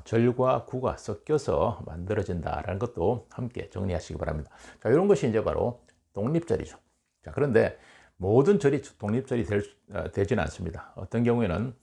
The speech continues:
주어와 동사가 있지만 그 안에, 거기에 그것은 완전한 문장이 되지 못하는 경우가 있는데 그것을 가리켜서 우리가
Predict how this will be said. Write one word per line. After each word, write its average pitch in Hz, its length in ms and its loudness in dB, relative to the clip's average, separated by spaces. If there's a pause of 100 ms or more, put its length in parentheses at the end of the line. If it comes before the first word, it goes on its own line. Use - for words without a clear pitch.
(340)
주어와 113 360 4
동사가 101 460 2
있지만 95 800 -2
그 98 120 -8
안에, 92 440 0 (200)
거기에 87 480 0
그것은 107 420 -2 (300)
완전한 104 440 0
문장이 98 280 2
되지 90 200 -4
못하는 95 380 -2
경우가 90 220 0
있는데 85 300 -4
그것을 123 360 0
가리켜서 107 400 -2
우리가 85 380 -2